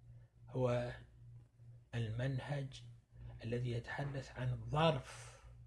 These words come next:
وطبيعة الأوضاع الثقافية والاجتماعية والفكرية التي بها يتحقق خروج الإمام عليه الصلاة والسلام. هنا تختلف المسألة.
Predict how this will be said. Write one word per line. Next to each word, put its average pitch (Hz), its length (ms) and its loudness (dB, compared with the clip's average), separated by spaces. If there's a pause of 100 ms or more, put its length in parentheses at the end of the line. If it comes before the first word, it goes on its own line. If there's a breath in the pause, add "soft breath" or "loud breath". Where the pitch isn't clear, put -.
(520)
وطبيعة 120 1800 2 (300)
الأوضاع 131 880 8 (400)
الثقافية 131 920 6
والاجتماعية 131 1000 6
والفكرية 147 800 8
التي 165 520 8
بها 139 380 4
يتحقق 156 1000 2 (1700)
خروج 123 340 4
الإمام 117 340 2
عليه 104 200 -4 (140)
الصلاة - 340 -6
والسلام. - 340 -4 (340)
هنا 131 80 2
تختلف 165 420 4
المسألة. 160 520 4